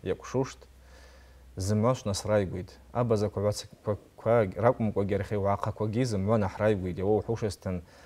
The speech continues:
зымва ирбуша ва яраваш, зымва иргапхуш араваш тава. Авекпта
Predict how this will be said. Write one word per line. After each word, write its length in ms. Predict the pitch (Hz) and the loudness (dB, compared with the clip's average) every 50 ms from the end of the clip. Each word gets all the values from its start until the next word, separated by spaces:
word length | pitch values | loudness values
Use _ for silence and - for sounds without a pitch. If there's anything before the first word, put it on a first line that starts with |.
| - - - | -20 -14 -6
зымва 560 | 90 95 98 104 110 107 104 104 117 135 135 | -4 0 2 2 4 4 4 6 8 8 8
ирбуша 480 | 120 104 101 90 90 113 120 - - 98 | 8 6 4 2 0 -2 -2 -2 -2 0
ва 340 | 104 107 87 98 95 87 - - - | 4 4 4 4 4 2 -2 -4 -4
яраваш, 420 | 92 92 98 104 107 101 95 92 | 0 2 4 6 6 6 4 2
зымва 360 | 87 95 101 101 117 120 107 - - - - - | 0 -2 0 0 2 0 0 -2 -6 -14 -8 -2
иргапхуш 640 | 98 110 101 90 101 95 - - - 117 - - | -2 0 0 0 0 -2 -2 -2 -2 -2 -2 -2
араваш 400 | 98 101 101 104 107 101 95 - | -2 0 2 4 4 4 2 0
тава. 360 | - - 95 98 101 98 92 - | -4 -4 -2 -2 0 0 -2 -2
Авекпта 500 | - 101 117 135 135 - - - 95 90 | 0 2 2 2 2 -2 -4 -4 -2 -2